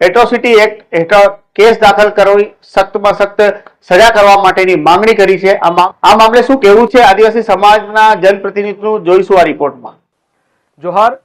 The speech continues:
Speaker 2: જય ભીલ પ્રદેશ. અ, આદિવાસી પરિવાર દ્વારા, અ,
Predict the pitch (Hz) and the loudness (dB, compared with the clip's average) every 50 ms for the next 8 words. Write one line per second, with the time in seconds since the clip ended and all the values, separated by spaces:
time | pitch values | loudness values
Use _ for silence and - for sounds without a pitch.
0 | _ _ 160 147 202 220 214 220 220 208 208 190 175 170 131 - _ _ _ _ | _ _ -10 -6 -6 -4 -4 -4 -6 -6 -6 -8 -8 -8 -10 -12 _ _ _ _
1 | _ _ _ _ _ _ _ _ _ 139 143 143 143 151 170 185 208 226 214 - | _ _ _ _ _ _ _ _ _ -10 -10 -8 -6 -6 -8 -6 -8 -8 -8 -10
2 | 233 202 214 202 208 214 220 214 202 208 208 214 220 220 220 214 - _ _ _ | -10 -12 -10 -8 -6 -4 -4 -4 -2 -2 -2 0 0 -2 -2 -4 -8 _ _ _
3 | _ | _